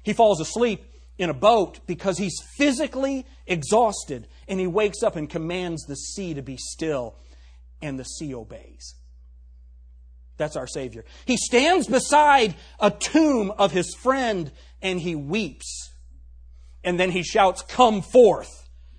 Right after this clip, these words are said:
And his friend comes staggering out, wrapped in grave clothes, while people around are just amazed.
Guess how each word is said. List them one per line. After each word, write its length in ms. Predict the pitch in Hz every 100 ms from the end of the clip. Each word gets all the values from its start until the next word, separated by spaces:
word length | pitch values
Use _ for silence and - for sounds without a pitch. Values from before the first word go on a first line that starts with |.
| - -
And 140 | 165
his 160 | 170 -
friend 340 | 202 185 165
comes 240 | 170 156 -
staggering 500 | 202 190 180 175 180
out, 200 | 160 143
wrapped 280 | 170 170
in 100 | 165
grave 360 | 139 165 160 143
clothes, 360 | - 143 123 - - -
while 120 | 151
people 320 | 151 180 156
around 380 | 147 151 147 139
are 100 | 135
just 280 | 135 131 -
amazed. 760 | 131 127 123 113 90 90 -